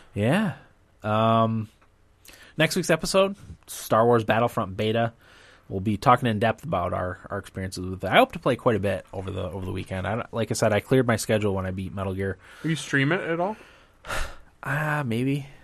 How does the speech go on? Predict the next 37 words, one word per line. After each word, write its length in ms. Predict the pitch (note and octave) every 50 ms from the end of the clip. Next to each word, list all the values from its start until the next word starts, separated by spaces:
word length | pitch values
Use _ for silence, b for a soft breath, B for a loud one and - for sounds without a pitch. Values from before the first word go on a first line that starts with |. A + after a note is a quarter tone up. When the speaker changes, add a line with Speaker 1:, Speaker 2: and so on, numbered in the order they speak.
| B B B _ - -
Speaker 1:
I, 140 | A#2 A2+ E2+ -
the 420 | C#3 D3+ B2 A#2+ D3 D#3 D#3 D#3 D#3+
problem 260 | D#3+ F#3 G#3+ G#3+ G3+
is 140 | F#3 D3 B2+
the 100 | A#2 A2
noise 520 | G#2 G2+ G2+ G#2+ G#2+ A2+ A2 - - - -
in 60 | G2
my 160 | G#2+ G2+ G2+
house. 480 | G2+ G#2 G#2 A2 A2 A#2+ A#2+ A#2 - -
Speaker 2:
Yeah. 60 | - A2
Speaker 1:
Like, 180 | G#2 G2 -
even 240 | B2 B2 A#2 B2 A#2+
at 140 | G#2+ F#2+ F#2+
night 200 | G2 G2+ G#2 E2+
when 80 | G#2+
I'm 140 | G#2 G2+ F#2+
playing 240 | G2 G#2+ G2 F#2+ -
games, 320 | F#2+ G2 F#2 F#2 F#2+ F#2+
like, 180 | G2 F#2+ F2+ -
the 40 | -
wife 220 | G2 G2 G2 - -
has, 200 | G2 F#2+ F#2 -
will 180 | F#2+ G2+ G2
have 120 | F#2+ F2+ F#2
the 80 | F#2
T 180 | F#2 - G2+ G2
V 120 | G2 G2 F#2+
on 180 | G2 F#2+ F#2+
and 140 | F#2+ F#2+ -
stuff. 380 | - - G2 G2 G2 - - B B B B B B B B B
So 220 | B - - F#2+ F#2+
that, 240 | F#2+ A#2+ C3+ - C#3
that 160 | E3 D#3+ C#3+
makes 180 | D#3 C#3 -
it 40 | -
difficult, 440 | - G#2 F#2 F#2+ F2+ F#2+ F#2+ F#2 -
but, 220 | - F#2 F#2 -